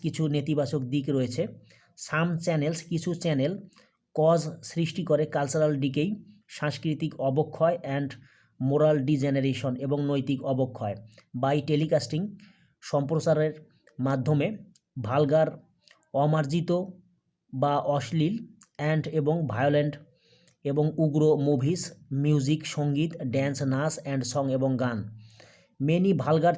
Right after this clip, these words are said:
things, অনেক অমার্জিত বা অশ্লীল বিষয়, of western culture, পাশ্চাত্য সংস্কৃতির, are getting mixed, মিশ্রিত হচ্ছে, with our own culture, আমাদের নিজস্ব সংস্কৃতির সাথে। The young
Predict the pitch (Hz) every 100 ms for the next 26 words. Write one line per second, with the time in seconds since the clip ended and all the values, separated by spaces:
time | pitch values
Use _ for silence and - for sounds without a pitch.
0 | - 160 190 - - _ _ _ _ _
1 | 147 165 170 170 - 143 147 156 143 165
2 | 170 147 147 - 143 - 160 160 165 -
3 | - _ _ - 131 147 151 175 - -
4 | _ _ - _ _ 147 147 - 165 160
5 | 170 160 156 143 139 147 180 - - 143
6 | 139 - 156 - 160 165 151 - 139 143
7 | 165 135 147 131 147 156 156 139 151 -
8 | - - _ _ _ 135 151 165 165 165
9 | 143 143 170 196 190 - 156 151 143 147
10 | - 160 156 139 135 135 127 135 143 143
11 | 135 - - - _ 131 147 143 151 -
12 | 147 - 147 - 143 139 139 - - 127
13 | - - - - - _ _ 131 - 180
14 | 185